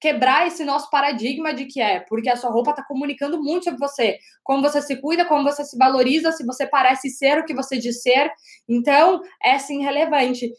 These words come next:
E a sua postura e comunicação agora, que eu vou entrar nesse assunto mais a fundo, tão importante quanto.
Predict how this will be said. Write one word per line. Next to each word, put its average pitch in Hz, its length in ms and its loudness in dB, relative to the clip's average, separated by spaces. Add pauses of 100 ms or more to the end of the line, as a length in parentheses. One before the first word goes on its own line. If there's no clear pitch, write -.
(120)
E 262 100 0
a 269 80 0
sua 269 220 -2
postura 262 340 -4
e 262 80 -4
comunicação 247 640 0
agora, 233 380 4
que 254 60 -6
eu 247 60 -2
vou 220 80 2
entrar 226 180 2
nesse 220 200 0
assunto 220 280 -6
mais 226 200 0
a 269 100 4
fundo, 269 380 -2 (260)
tão 262 120 4
importante 247 440 0
quanto. 175 540 -4